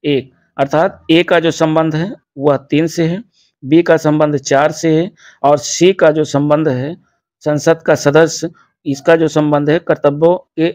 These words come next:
निष्ठापूर्वक निर्वहन से और जो संघ के मंत्री हैं वो सूचना को,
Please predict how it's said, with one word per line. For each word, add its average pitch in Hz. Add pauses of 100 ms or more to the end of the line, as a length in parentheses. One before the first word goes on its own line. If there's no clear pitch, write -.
(120)
निष्ठापूर्वक 147
निर्वहन 139
से 175 (280)
और 151
जो 170
संघ 170
के 170
मंत्री 156
हैं 190 (240)
वो 170
सूचना 156
को, 185